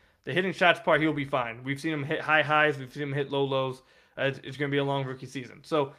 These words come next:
through the first half, he was missing a lot of shots. He picked it up a lot in the second half. I thought at the beginning, <coughs> excuse me, at the beginning of the second, uh, second half, the beginning of the third quarter,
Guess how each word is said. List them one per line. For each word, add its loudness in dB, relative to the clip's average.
through -8
the -6
first 2
half, 6
he 0
was 0
missing 0
a 0
lot 4
of -10
shots. -8
He -4
picked 0
it 2
up -2
a 0
lot 6
in -6
the -10
second 0
half. 0
I 0
thought 6
at 2
the -6
beginning, 0
<coughs> -20
excuse -4
me, -10
at -6
the -2
beginning 4
of 0
the -2
second, 0
uh, 6
second -2
half, 2
the -8
beginning -4
of -4
the -4
third -4
quarter, -2